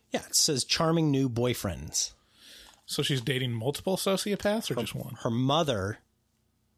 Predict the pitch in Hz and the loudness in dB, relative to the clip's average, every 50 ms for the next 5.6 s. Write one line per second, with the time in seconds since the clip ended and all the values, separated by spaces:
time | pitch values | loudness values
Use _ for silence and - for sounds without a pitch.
0 | - - 131 110 - - _ _ - - 123 117 107 101 - - - - - _ | -6 -6 -6 -6 -6 -16 _ _ -6 -2 0 0 0 0 -2 -4 -6 -12 -14 _
1 | - 156 160 180 214 226 214 196 160 143 123 110 113 117 - - - - - - | -2 2 4 4 4 4 4 2 2 2 0 -2 -6 -8 -10 -14 -18 -20 -20 -20
2 | - - - - _ _ _ _ _ - 147 156 160 180 180 - - - 143 143 | -20 -20 -20 -20 _ _ _ _ _ -2 2 2 4 4 4 4 2 2 2 2
3 | 143 135 - - _ _ _ _ _ - - _ _ _ _ _ - 147 160 185 | 2 2 0 -2 _ _ _ _ _ -20 -20 _ _ _ _ _ 0 2 4 4
4 | 202 - - 151 127 131 135 160 220 220 165 120 104 98 - 101 98 - - 101 | 4 4 2 2 2 4 4 4 4 4 2 0 0 -4 -2 0 0 0 2 2
5 | 98 - - 90 82 - - 95 - - - | 0 0 0 -2 -4 -6 -8 -8 -8 -8 -10